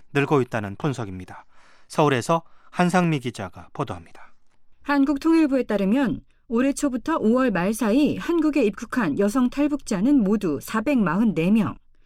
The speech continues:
Speaker 2: 전체 탈북자 오백서른다섯 명의 팔십삼 퍼센트를 차지했습니다. 탈북자 열 명 중 여덟 명 이상이 여성이라는 이야기입니다.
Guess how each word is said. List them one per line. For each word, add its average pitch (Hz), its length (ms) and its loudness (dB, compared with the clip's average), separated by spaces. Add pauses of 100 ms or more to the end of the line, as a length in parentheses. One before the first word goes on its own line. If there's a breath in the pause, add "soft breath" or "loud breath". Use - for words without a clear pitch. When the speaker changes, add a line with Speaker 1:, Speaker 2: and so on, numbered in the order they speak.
(400)
Speaker 2:
전체 233 280 0
탈북자 294 500 -2
오백서른다섯 262 960 0
명의 220 380 0
팔십삼 330 640 -6
퍼센트를 269 640 -2
차지했습니다. 165 840 -8 (840)
탈북자 240 480 -2
열 175 180 2
명 220 200 4
중 269 200 2
여덟 180 260 0
명 254 220 2
이상이 185 580 -2
여성이라는 208 720 0
이야기입니다. 160 640 -2